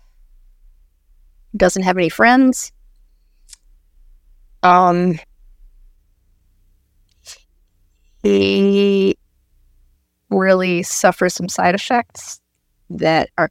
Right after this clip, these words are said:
quite impactful. That's not even a word. I shouldn't say impact. Will have a strong impact on him. Um,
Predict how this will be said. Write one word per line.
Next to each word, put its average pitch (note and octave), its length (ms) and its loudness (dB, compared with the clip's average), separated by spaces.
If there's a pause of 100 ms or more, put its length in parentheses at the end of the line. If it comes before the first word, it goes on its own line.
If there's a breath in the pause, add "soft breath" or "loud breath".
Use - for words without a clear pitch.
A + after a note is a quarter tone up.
quite F#3 300 -2
impactful. G3 720 -2 (540)
That's F#3+ 200 -8
not F3+ 140 2
even E3+ 220 -2
a D#3+ 60 -4
word. D#3 280 0
I D3 80 -4
shouldn't E3 280 -4
say D3 180 -2
impact. D#3 320 -2
Will D3+ 160 -2
have F3+ 260 0
a D#3 60 -4
strong F3 460 -2
impact F3+ 440 -6
on F#3 140 -4
him. G#3 160 -6 (680 soft breath)
Um, D#3+ 320 2